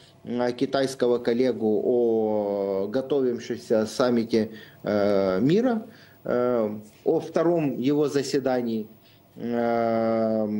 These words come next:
также принцип, э, был донесён абсолютно очевидный, который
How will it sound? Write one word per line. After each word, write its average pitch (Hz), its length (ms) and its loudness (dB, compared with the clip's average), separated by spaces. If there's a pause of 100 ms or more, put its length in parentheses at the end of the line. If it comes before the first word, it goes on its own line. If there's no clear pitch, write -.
(220)
также 143 320 -2
принцип, 160 560 -2 (460)
э, 117 360 2
был 143 280 2
донесён 131 560 0
абсолютно 120 500 0
очевидный, 127 540 0
который 107 580 0